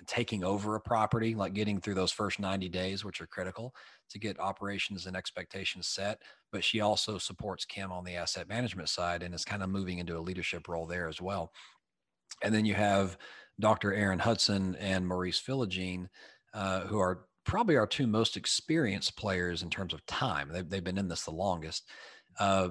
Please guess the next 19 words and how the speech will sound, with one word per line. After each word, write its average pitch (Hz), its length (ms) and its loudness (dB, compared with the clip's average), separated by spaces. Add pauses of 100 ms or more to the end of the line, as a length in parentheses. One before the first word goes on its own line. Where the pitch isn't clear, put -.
they've 147 280 2
got 135 280 4
quite 113 320 6
a 95 40 2
platform, 87 880 0
both 101 320 0
of 85 120 -6
them. 85 400 -4
And 92 280 -2
so 90 460 4
a 85 160 -4
lot 95 160 2
of 113 80 -2
people 95 300 -4
know, 90 240 -2
like, 82 260 -2
and 85 80 -10
trust 139 320 -2
them. 73 220 -12